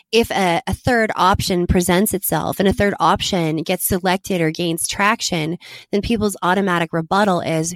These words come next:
"You took from, you stole votes from," as though those votes were already entitled. It's the same application in the concept about jobs. You're not obligated a job. You don't have a right to a job. You have a right to life, liberty, and justly acquired property.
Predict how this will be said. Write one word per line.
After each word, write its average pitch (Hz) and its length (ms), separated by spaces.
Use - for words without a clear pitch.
"You 202 240
took - 380
from, 151 500
you 220 160
stole 208 380
votes - 500
from," - 340
as 240 160
though 254 160
those 240 220
votes 233 400
were 196 140
already 190 320
entitled. 170 600
It's 277 120
the 294 80
same 294 280
application 233 600
in 196 80
the 185 60
concept 196 420
about 156 240
jobs. - 580
You're 320 300
not 359 280
obligated 202 600
a 165 80
job. 175 460
You 277 220
don't 330 180
have 254 200
a 208 180
right 165 380
to 208 140
a 170 80
job. 165 520
You 247 100
have 226 80
a 220 40
right 226 200
to 240 80
life, 214 320
liberty, 185 400
and 170 220
justly 170 320
acquired 147 340
property. 214 640